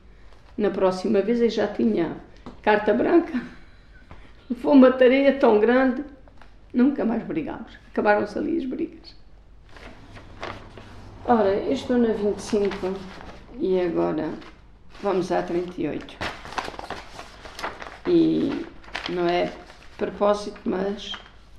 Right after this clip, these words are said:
de humildes origens, capitão audaz, poder sem vertigens, sempre bom rapaz. Na ação vigoroso, militar no porte,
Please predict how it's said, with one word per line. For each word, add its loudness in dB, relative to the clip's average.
de -4
humildes 0
origens, -2
capitão -4
audaz, -2
poder 0
sem -4
vertigens, -6
sempre -10
bom -6
rapaz. -12
Na 0
ação -2
vigoroso, -6
militar -8
no -8
porte, -12